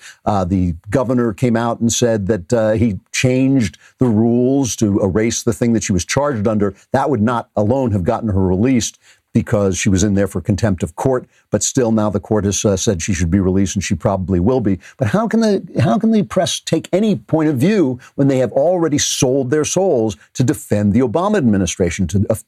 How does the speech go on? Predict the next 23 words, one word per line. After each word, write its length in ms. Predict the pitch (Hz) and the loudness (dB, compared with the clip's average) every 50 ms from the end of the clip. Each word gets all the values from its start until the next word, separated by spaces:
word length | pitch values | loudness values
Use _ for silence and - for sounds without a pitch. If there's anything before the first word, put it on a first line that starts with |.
| - 117 - | -12 -6 -2
to 160 | - 123 123 | -2 -2 0
defend 560 | 101 123 113 - - 123 110 110 113 104 101 - - _ 101 | -2 -4 -4 -2 -2 -2 0 0 0 -2 -4 -8 -8 _ -2
leftism 540 | 104 117 110 - - 127 120 92 123 120 | 0 0 0 -2 -2 -2 0 2 2 2
in 140 | 113 113 120 | 2 2 2
general? 440 | - - 165 185 156 101 85 85 - - _ _ - | 2 0 0 0 0 0 -2 -2 -6 -8 _ _ -2
They 240 | 98 82 127 135 143 | 0 2 2 0 0
can't. 400 | - - 160 175 180 143 110 - | -2 -2 -2 -2 -2 -2 -2 -2
They're 160 | 117 104 95 | -2 -2 0
helpless. 400 | 127 135 151 - - - - - | 0 -2 -2 -2 -2 -4 -2 -4
We'll 80 | 110 - | -4 -2
take 160 | - 127 - | -2 -2 0
a 40 | 120 | 0
look 240 | 123 147 - - _ _ _ _ | -2 -2 -4 -6 _ _ _ _
at 100 | - 101 | 0 2
more 380 | 110 101 117 151 208 214 175 113 | 2 2 2 2 2 0 0 -2
of 80 | 87 - | 0 0
that 240 | 87 85 90 - - _ _ _ | -2 -2 -2 -4 -8 _ _ _
because 240 | - 101 - 113 98 | -2 -2 0 0 -2
it's 140 | 95 - - | -2 0 0
really 280 | 110 151 160 123 104 | 0 2 2 0 0
happening 540 | 92 - 117 110 - - 107 104 101 101 101 - | -2 -2 -2 -2 -2 -2 0 0 0 -2 -2 -2
all 240 | 92 104 98 101 107 | -2 0 0 0 0
over. 260 | 107 104 87 90 80 | 0 0 -2 -4 -4